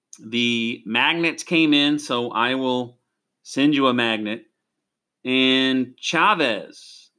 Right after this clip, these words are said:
you actually are also a double dipper, and you have Jez Chavez this time. Last time was Laz Chavez. This one is Jez Chavez. I also sent your sticker out as well.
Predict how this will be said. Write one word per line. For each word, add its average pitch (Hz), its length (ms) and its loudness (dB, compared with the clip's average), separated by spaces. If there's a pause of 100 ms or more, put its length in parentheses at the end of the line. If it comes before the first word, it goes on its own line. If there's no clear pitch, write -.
(760)
you 151 340 -2
actually 160 520 0
are 139 280 4
also 165 460 2
a 131 80 4
double 120 320 2
dipper, 117 500 0 (840)
and 127 100 -6
you 139 120 -2
have 139 220 -2
Jez 143 640 0
Chavez 110 580 0
this 104 160 -8
time. 101 260 -8
Last 123 320 -4
time 139 200 -4
was 104 260 -6
Laz 131 480 -2
Chavez. 131 640 -2 (500)
This 127 260 -4
one 120 140 -4
is 107 180 -6
Jez 131 480 0
Chavez. 120 640 -2 (800)
I 107 100 2
also 131 400 2
sent 123 360 -2 (160)
your 143 220 0
sticker 139 460 -2
out 120 220 0
as 101 120 -8
well. 147 600 0